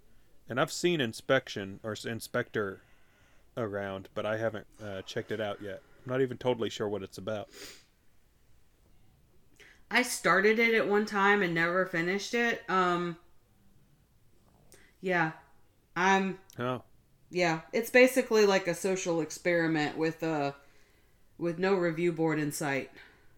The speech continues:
Speaker 1: Okay, that's cool. All right, so that'll be worth checking out,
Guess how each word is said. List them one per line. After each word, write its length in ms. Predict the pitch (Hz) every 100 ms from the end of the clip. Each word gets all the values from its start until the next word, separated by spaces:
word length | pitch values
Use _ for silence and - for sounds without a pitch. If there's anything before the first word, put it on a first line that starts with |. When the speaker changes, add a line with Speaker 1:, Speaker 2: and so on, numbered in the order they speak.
| _ _ _
Speaker 1:
Okay, 460 | 147 269 - 113 90 - _ -
that's 200 | 131 135
cool. 300 | - 110 98 - _ _ _ - - - _ - - - - - - 147
All 60 |
right, 340 | 156 139 175 - _ _
so 300 | - 113 110 - - _ _
that'll 260 | 123 131 123
be 180 | 123 123
worth 300 | 127 131 -
checking 320 | - 135 131
out, 220 | 160 196